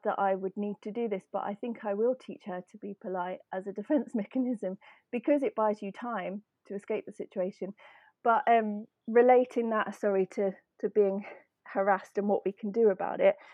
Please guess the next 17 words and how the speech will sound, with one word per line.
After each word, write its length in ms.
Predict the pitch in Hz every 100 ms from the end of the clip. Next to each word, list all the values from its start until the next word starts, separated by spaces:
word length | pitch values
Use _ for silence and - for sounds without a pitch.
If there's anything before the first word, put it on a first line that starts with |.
| -
I 200 | 208 220 214
think 220 | 214 202
we 160 | - 196
need 240 | 190 190 190 -
to 280 | 196 190 185 -
start 260 | - 202 196
a 60 |
narrative 460 | 196 185 190 - 190
around 520 | 180 185 180 180 185 -
how 180 | 220 220
do 100 | 214
we 140 | 202
identify 840 | 196 190 208 208 - 202 185 185
someone 480 | 185 - 185 185 185
who's 200 | 190 190
in 120 | 196
an 100 | 190